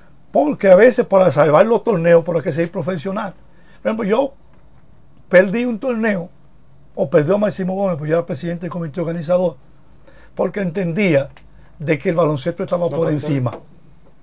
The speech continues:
Speaker 1: Estaba por encima. Cuando el Santana no ganó con aquel jugador, que lo vi anoche, metió, metió uno de tres en la selección, me llama de esta zona,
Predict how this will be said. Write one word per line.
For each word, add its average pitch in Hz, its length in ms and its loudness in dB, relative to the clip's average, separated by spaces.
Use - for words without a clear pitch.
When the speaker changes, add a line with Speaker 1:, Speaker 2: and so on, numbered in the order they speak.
Speaker 1:
Estaba 180 340 2
por 196 180 -2
encima. 139 520 -4
Cuando 170 960 6
el 170 100 2
Santana 170 480 4
no 220 140 0
ganó 226 260 -2
con 202 180 -2
aquel 185 180 -2
jugador, 170 560 6
que 151 120 -12
lo 151 100 -6
vi 175 140 -4
anoche, 185 440 0
metió, 185 420 -8
metió 185 260 -8
uno 185 120 -2
de 135 80 -4
tres 180 220 -6
en 170 60 -8
la 151 100 -6
selección, 139 580 -2
me 165 80 -8
llama 165 200 2
de 165 80 0
esta 160 180 -6
zona, 139 440 -2